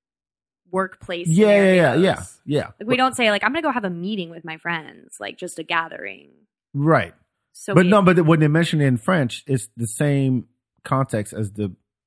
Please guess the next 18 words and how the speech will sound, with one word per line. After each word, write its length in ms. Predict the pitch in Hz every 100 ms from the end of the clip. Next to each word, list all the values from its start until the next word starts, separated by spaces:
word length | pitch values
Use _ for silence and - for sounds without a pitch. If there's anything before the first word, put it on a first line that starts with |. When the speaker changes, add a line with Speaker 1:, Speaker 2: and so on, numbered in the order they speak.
| _ _ -
Speaker 1:
Right. 220 | 220 156
Speaker 2:
English. 440 | 147 110 - - -
Speaker 1:
Right. 300 | 202 170 -
Speaker 2:
So 60 | 151
you 60 |
say, 160 | 151 170
when 160 | 147
you 60 | 156
say 180 | 151 160
"j'ai 100 | 135
un 100 | 135
meeting," 380 | 135 180 160 127
it 140 | 127
is 160 | 143 123
like 200 | 117 -
a 40 |
work 480 | 104 101 113 107 _
meeting. 300 | 110 104 64